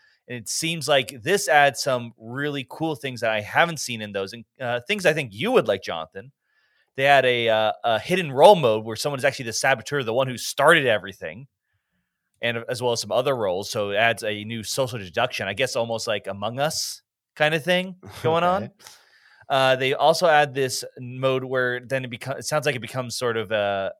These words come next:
Speaker 1: you actually have to take everyone else, uh, you have to get rid of everyone. It's a little bit weird. But of course, they add some new rooms, which sound, sound interesting, and equipment. 'Cause if you're in space, you want cool, cool stuff. You want, uh,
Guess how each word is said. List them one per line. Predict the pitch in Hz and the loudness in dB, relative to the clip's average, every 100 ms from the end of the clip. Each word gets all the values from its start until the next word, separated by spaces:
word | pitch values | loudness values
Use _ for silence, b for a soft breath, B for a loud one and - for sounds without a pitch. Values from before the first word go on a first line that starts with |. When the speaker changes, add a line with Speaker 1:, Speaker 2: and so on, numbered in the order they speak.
| _ | _
Speaker 1:
you | 131 | 0
actually | 127 120 | 0 0
have | 117 | -6
to | 107 | -6
take | 143 131 | -6 -2
everyone | 120 110 - _ _ _ _ _ _ _ - | -2 -4 -8 _ _ _ _ _ _ _ -8
else, | 113 120 139 - - - | -2 -2 -2 -6 -8 -8
uh, | 110 107 - | -6 -4 -4
you | 117 | -6
have | 113 | -6
to | 107 | -4
get | 127 110 | -4 -4
rid | 123 | -2
of | |
everyone. | 139 139 156 170 202 185 _ | -2 -2 -2 -2 -4 -8 _
It's | - 95 - - | -20 -18 -18 -10
a | |
little | 117 110 | -6 -6
bit | 107 | -6
weird. | 101 117 139 156 b b b b | -6 -6 -6 -8 b b b b
But | 175 | 2
of | |
course, | 175 185 | 4 2
they | 175 | 6
add | 160 156 | 6 6
some | 151 143 | 2 -4
new | 143 | -6
rooms, | 123 131 170 185 160 | -4 -2 -2 -2 -6
which | 147 | -2
sound, | 151 151 139 135 _ _ | -2 -2 -4 -18 _ _
sound | - 127 113 | -8 -4 -4
interesting, | 117 120 135 139 - 127 | -4 -2 0 0 -2 -4
and | 117 110 - b b | -4 -6 -14 b b
equipment. | 139 - 190 147 127 | -8 -2 -4 -4 -8
'Cause | 143 | -4
if | 185 | -2
you're | 247 262 | 0 0
in | |
space, | - - 170 - | 0 0 0 2
you | |
want | 233 214 - | 4 2 2
cool, | 117 101 - - | -8 -10 -12 -12
cool | 123 104 | -10 -8
stuff. | - 95 110 | -4 -2 -2
You | 196 | 0
want, | 160 113 - | 0 0 -2
uh, | 113 | -2